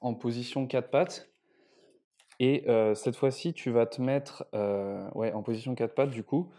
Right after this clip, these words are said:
Tu vas lever la jambe derrière toi, la plier comme un, comme un danseur. Là, tu mets bien la pointe et ramener la jambe sur le côté.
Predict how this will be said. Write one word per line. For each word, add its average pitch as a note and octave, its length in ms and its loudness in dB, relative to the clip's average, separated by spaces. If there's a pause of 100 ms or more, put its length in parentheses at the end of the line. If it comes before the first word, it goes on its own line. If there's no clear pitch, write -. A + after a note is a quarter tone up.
(220)
Tu - 140 -2
vas A#2 160 8
lever C3+ 280 6
la D3 140 8
jambe C3+ 340 0 (100)
derrière A#2+ 300 0
toi, C#3 460 2 (580)
la A2 140 4
plier C#3 420 2
comme D3 220 2
un, B2+ 220 0
comme D3 180 -2
un D3 80 0
danseur. C3 420 2
Là, C3+ 140 0
tu - 160 -8
mets A#2 140 0
bien B2+ 160 -2
la C3 100 2
pointe D#3 500 -2 (520)
et A#2 100 0
ramener C3+ 300 0
la C#3 100 4
jambe C3 220 0
sur - 160 0
le A#2+ 60 4
côté. A#2 380 0